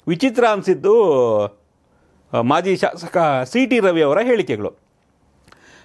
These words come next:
"ನಮಗೂ ಆಪರೇಷನ್ ಮಾಡೋಕ್ಕೆ ಗೊತ್ತು, ಹೌದು, ಆಪರೇಷನ್ ಕಲಿಸಿದ್ದು ಯಾರು? ಅತಿಯಾಗಿ ಆಡಬೇಡಿ ನೀವು, ನಿಮಗೆ ಬಹುಮತ ಇದೆ ಅಂದ್ಬಿಟ್ಟು ಅತಿಯಾಗಿ ಆಡಬೇಡಿ, ಆಪರೇಷನ್ಗೆ ಆಪರೇಷನ್ ಮಾಡ್ತೀವಿ"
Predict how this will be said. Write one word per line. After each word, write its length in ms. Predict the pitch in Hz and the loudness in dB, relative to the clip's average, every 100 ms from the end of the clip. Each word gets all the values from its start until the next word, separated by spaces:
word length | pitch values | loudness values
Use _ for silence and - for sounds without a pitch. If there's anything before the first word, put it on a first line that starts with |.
| - | 0
"ನಮಗೂ 320 | 165 233 262 | 0 2 0
ಆಪರೇಷನ್ 460 | 233 202 214 190 190 | 0 0 0 0 -2
ಮಾಡೋಕ್ಕೆ 280 | 180 175 | 0 0
ಗೊತ್ತು, 320 | 143 143 127 110 | -2 -2 -2 0
ಹೌದು, 400 | 202 196 160 165 | 2 2 0 0
ಆಪರೇಷನ್ 500 | 143 156 165 165 160 | -4 -2 -4 -4 -2
ಕಲಿಸಿದ್ದು 360 | 156 143 143 | -4 -2 0
ಯಾರು? 400 | 131 123 120 - _ _ _ _ _ _ _ _ - | 0 0 -4 -8 _ _ _ _ _ _ _ _ -4
ಅತಿಯಾಗಿ 360 | 156 254 247 | 0 2 2
ಆಡಬೇಡಿ 400 | 160 175 180 170 | 0 0 0 0
ನೀವು, 260 | 143 127 151 | -2 0 0
ನಿಮಗೆ 220 | 147 135 | 0 0
ಬಹುಮತ 400 | 123 135 196 208 | 0 0 0 0
ಇದೆ 160 | 202 175 | 0 0
ಅಂದ್ಬಿಟ್ಟು 260 | 156 160 | -2 0
ಅತಿಯಾಗಿ 360 | 190 160 165 139 | -2 0 0 0
ಆಡಬೇಡಿ, 360 | 139 147 135 170 | 0 0 0 2
ಆಪರೇಷನ್ಗೆ 600 | 151 - 202 190 196 185 | 0 0 0 -2 -2 0
ಆಪರೇಷನ್ 380 | 160 175 175 | 0 -4 -4
ಮಾಡ್ತೀವಿ" 760 | 160 151 139 131 139 165 127 - | 0 -2 -2 -4 0 0 0 -6